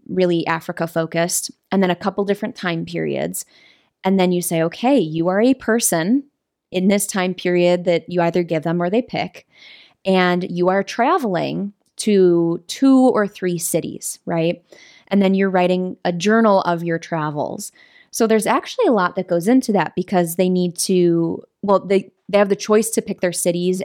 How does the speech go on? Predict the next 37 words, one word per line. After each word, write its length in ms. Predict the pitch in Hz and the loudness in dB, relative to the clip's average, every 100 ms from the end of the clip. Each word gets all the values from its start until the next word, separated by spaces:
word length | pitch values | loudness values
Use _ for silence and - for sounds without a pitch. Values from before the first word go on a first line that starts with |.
| - | -4
and 420 | 170 165 170 165 _ _ - | -4 -2 -2 -6 _ _ -8
the 60 | 190 | -6
persona 500 | 185 175 175 165 165 | -4 -2 -2 -2 -2
of 180 | 156 156 | -4 -4
their 120 | 151 | -6
person, 480 | - 170 - - 170 | -6 -8 -6 -6 -6
which 160 | 170 | -6
they 100 | 165 | -4
get 200 | 160 - | -4 -6
super 340 | - - 170 - | -8 -8 -6 -8
into. 440 | - - - - _ _ - - _ | -8 -8 -10 -10 _ _ -20 -20 _
And 120 | 214 | 2
then 100 | 208 | 4
they 60 | 202 | 4
have 120 | 202 | 0
to 120 | - 214 | -2 -4
research 420 | 208 233 226 - | -4 -4 -4 0
those 200 | 202 196 | 0 2
cities 500 | 233 240 139 175 - _ _ - | 0 0 -2 -4 -8 _ _ -2
and 100 | 196 | 0
then 120 | 185 - - | 2 -2 -4
accurately 600 | 180 190 202 190 185 185 | -2 -2 0 0 0 -2
describe 720 | 170 165 - - 208 262 233 175 | -2 -4 -6 -4 0 2 2 0
those 220 | 160 156 | -4 -4
cities 720 | - 165 147 143 143 180 - - _ _ - | -4 -4 -2 -4 -4 -6 -10 -14 _ _ -2
in 580 | 196 175 165 160 156 - _ | 2 2 2 -2 -6 -10 _
the 80 | 175 | -4
journal, 480 | 165 185 170 139 147 | 0 0 0 -2 -2
right? 200 | 170 - | -2 0
So 100 | 196 | 2
that's 260 | 214 214 | 2 0
the, 280 | - 170 147 | -2 -2 -2
the 140 | 147 147 | -6 -6
skill 540 | - - 156 156 185 | -6 -4 -2 0 0
is 140 | 170 165 | 0 -2
the 120 | 147 | -4
research. 580 | 147 143 196 240 - | -4 -6 -6 -6 -8